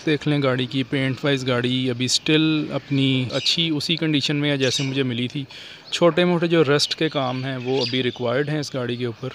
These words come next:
वो time के साथ मैं वो भी करवा लूँगा।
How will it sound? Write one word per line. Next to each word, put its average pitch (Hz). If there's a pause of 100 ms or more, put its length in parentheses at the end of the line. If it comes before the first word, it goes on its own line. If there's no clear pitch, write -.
(260)
वो 127
time 117
के 120
साथ 117
मैं 123
वो 117
भी 110
करवा 107
लूँगा। 107